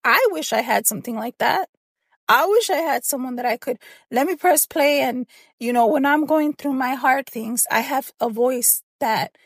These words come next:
gets me, right? I mean, I have some of those now, but back in the day, I didn't.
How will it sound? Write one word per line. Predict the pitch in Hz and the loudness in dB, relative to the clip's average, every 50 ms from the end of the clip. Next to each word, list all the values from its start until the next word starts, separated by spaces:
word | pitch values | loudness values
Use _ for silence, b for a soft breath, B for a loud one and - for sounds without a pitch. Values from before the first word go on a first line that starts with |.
| b b b b b _ _ _ _ - | b b b b b _ _ _ _ 0
gets | 254 269 269 247 - - - - | 2 2 2 2 0 -4 -4 -4
me, | 247 277 254 - | -4 -8 -8 -8
right? | - 262 240 247 247 277 294 - - - _ _ _ _ | -4 0 0 2 2 0 -2 -6 -8 -14 _ _ _ _
I | - 220 | 0 0
mean, | 226 247 240 233 | 0 0 0 0
I | 226 285 | 0 0
have | 262 285 285 285 269 262 - - | 0 2 2 2 2 0 -4 -4
some | - - 311 277 262 | -2 0 0 0 0
of | 247 240 | -2 -2
those | 226 - - - - | -2 -2 -2 -4 -4
now, | 220 202 294 381 370 311 - 254 254 - _ _ _ - | -2 0 0 0 2 0 0 0 -2 -8 _ _ _ 0
but | 226 214 247 - _ - | 0 0 0 -2 _ 2
back | 240 240 277 - | 2 2 2 0
in | 320 302 | -2 -4
the | 330 320 | -4 -4
day, | 262 320 320 320 | -4 -4 -2 -2
I | 339 330 | -2 -4
didn't. | 269 392 466 440 - - | -6 -8 -8 -10 -12 -16